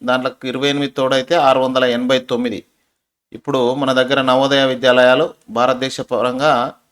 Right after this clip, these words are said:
ఆరు వందల ఎనభై తొమ్మిది. నాలుగు డైట్ కాలేజీలు. రాష్ట్రానికి కొత్తగా నాలుగు డైట్ కాలేజీలు మంజూరైనట్టు ప్రధాన ఉపాధ్యాయుల సంఘం అధ్యక్షుడు రాజబాను చంద్రప్రసాద్, చంద్రప్రకాష్ వెల్లడించారు. రాష్ట్రంలోని ఏడు జోన్లలో ఇప్పటికే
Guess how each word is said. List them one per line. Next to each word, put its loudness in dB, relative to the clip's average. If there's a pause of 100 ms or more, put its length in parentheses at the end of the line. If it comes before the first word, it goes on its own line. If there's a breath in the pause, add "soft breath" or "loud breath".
(140)
ఆరు 2
వందల -2
ఎనభై -2
తొమ్మిది. -10 (1600)
నాలుగు 2
డైట్ 2
కాలేజీలు. 0
రాష్ట్రానికి -2
కొత్తగా 0
నాలుగు -2
డైట్ 0
కాలేజీలు 0
మంజూరైనట్టు -2
ప్రధాన 0
ఉపాధ్యాయుల -2
సంఘం -6
అధ్యక్షుడు -4
రాజబాను 0 (180)
చంద్రప్రసాద్, -4 (400)
చంద్రప్రకాష్ -6
వెల్లడించారు. -4 (540)
రాష్ట్రంలోని 0 (100)
ఏడు 0
జోన్లలో -2
ఇప్పటికే -6